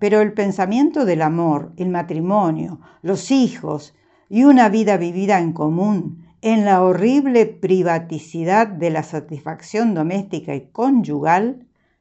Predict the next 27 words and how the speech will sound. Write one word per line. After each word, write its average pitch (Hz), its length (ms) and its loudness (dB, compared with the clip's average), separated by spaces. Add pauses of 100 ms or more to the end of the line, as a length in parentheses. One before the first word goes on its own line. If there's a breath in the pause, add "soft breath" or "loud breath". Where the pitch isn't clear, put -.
(300)
le 202 400 6
era 233 360 0
repulsiva. 170 1000 -6 (1200 soft breath)
Deseaba 277 540 6
algo 262 260 4
más 240 200 2
claro, 175 340 2
más 196 200 -2
abierto, 185 440 0
más 208 160 0
lozano, 165 1000 -2 (380)
por 160 160 -8
así 160 280 -8
decirlo. 151 640 -10 (1200)
La 170 200 -6
caliente 233 720 4
y 196 100 2
estrecha 190 640 -2
intimidad 165 840 -2
entre 165 300 -6
el 151 100 -4
hombre 170 320 -4
y 143 40 -2
su 139 160 -10
esposa 208 680 -8
era 185 440 -2
abominable. 180 1200 -6